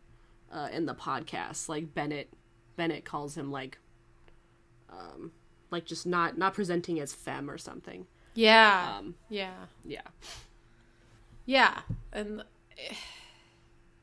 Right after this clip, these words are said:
Speaker 2: it is a really, like, again, they're both so specific to gay men culture. Like, so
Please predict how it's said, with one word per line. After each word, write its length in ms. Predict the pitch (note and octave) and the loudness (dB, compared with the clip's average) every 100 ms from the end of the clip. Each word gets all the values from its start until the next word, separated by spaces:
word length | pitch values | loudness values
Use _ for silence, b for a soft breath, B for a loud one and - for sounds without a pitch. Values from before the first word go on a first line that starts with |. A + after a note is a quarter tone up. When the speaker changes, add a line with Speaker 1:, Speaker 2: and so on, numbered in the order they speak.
| - - - - _ - - | -20 -20 -20 -20 _ -20 -4
Speaker 2:
it 200 | C4 C4 | -2 0
is 200 | C4 D4 | 0 0
a 100 | D4 | 0
really, 640 | A3+ G3+ G#3+ G#3+ A3+ G#3+ - - - - b b b b | -2 0 4 6 4 2 -8 -12 -12 -14 b b b b
like, 140 | A3 | 0
again, 360 | A3 A3 A#3 A#3+ | 2 4 6 6
they're 100 | A3+ | 6
both 460 | G#3 G#3+ G3 G#3 G#3 | 2 0 0 0 -4
so 340 | - - G3+ | -8 -2 -2
specific 720 | G3 - G3 - F#3 G3+ G3+ - | -4 -8 -8 -6 -6 -8 -10 -10
to 440 | - F#3+ E3+ E3 - - | -8 -6 -6 -10 -12 4
gay 300 | F#3+ F#3 F3+ | 6 6 4
men 360 | F3 E3+ F3 | -4 -6 -8
culture. 680 | F3 - E3+ - F3+ F3+ F3+ - | -10 -10 -8 -8 -8 -8 -12 -10
Like, 320 | F#3 F3+ F#3 - - - - - - - _ _ _ _ - | -8 -8 -10 -20 -20 -20 -20 -20 -20 -20 _ _ _ _ -14
so 560 | - - G3+ F#3+ F3+ | -6 2 4 4 -2